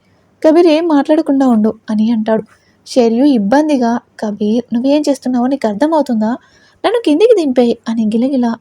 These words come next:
చేప పిల్లలా అతడి చేతిలో కొట్టుకుంటుంటే కబీర్ ఆమె ముఖంపై పడిన ముంగురులను చూసి నెమ్మదిగా ఉఫ్ అని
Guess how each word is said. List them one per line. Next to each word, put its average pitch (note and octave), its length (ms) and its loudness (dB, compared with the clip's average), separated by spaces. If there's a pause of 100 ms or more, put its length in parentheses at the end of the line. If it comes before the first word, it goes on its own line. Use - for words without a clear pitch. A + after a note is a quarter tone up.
చేప C#4+ 280 -4
పిల్లలా A#3 440 -4 (540)
అతడి B3+ 220 -2
చేతిలో A#3+ 480 -2
కొట్టుకుంటుంటే A3+ 800 -4 (600)
కబీర్ A3 400 0 (340)
ఆమె B3 220 2
ముఖంపై D#4+ 460 0
పడిన C4+ 280 2
ముంగురులను A3+ 600 0
చూసి A3 320 -6 (300)
నెమ్మదిగా G#3+ 560 -4 (560)
ఉఫ్ C#4+ 280 -4
అని D4+ 220 0